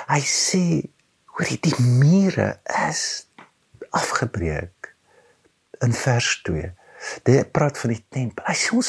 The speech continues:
is verstrooi, ons is oral, vers twee. Hy sê ons,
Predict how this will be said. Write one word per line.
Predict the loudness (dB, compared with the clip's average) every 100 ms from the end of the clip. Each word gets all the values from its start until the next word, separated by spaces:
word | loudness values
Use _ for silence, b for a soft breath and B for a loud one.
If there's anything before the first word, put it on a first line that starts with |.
| -2
is | -2
verstrooi, | -2 -2 -2 0 2 2
ons | 0 -2 -4
is | 0
oral, | 0 2 -2 -6
vers | -6 -6 -6 -10
twee. | -12 -12 _ B B B B B
Hy | -4
sê | 0 2
ons, | 2 0